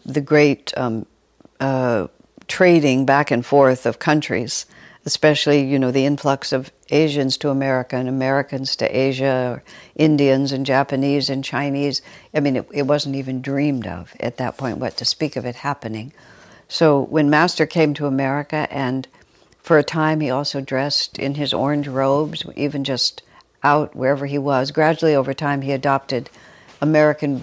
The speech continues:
business dress, except for formal religious occasions. But he always wore his hair long, and his skin was dark, and his features were different.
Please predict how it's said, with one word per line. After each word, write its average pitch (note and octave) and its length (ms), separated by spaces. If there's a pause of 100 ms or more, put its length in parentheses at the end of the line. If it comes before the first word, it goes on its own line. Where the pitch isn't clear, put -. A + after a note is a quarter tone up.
business C3+ 460
dress, B2+ 560 (140)
except - 400
for B2+ 260
formal C3+ 460
religious C3+ 480
occasions. C#3+ 580 (400)
But D#3 100
he D#3 100
always E3+ 380
wore D#3 160
his C#3+ 120
hair D#3 260
long, C3 600 (600)
and C#3+ 180
his D3 140
skin D3+ 400
was D#3 180
dark, C#3 380
and D3 160
his D#3 160
features C#3+ 600
were D3 240
different. E3 580